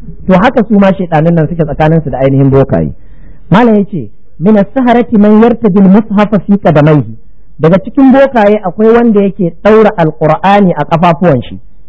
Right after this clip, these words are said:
"Yadkhulu bihi al-khala," ya shiga ban ɗaki da shi. Qur'ani izu sittin,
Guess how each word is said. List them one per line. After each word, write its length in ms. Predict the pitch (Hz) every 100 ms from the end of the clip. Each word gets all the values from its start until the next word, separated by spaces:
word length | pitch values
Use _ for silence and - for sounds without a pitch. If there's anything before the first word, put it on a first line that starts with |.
| -
"Yadkhulu 500 | 143 151 170 233 214
bihi 240 | 156 160
al-khala," 340 | 202 185 156 117 - - -
ya 140 | 139 147
shiga 220 | 156 190
ban 140 | 202
ɗaki 320 | 185 190 190 123
da 60 |
shi. 200 | 113 - - - - -
Qur'ani 520 | 156 170 208 233 202
izu 260 | 233 190 185
sittin, 380 | - 135 202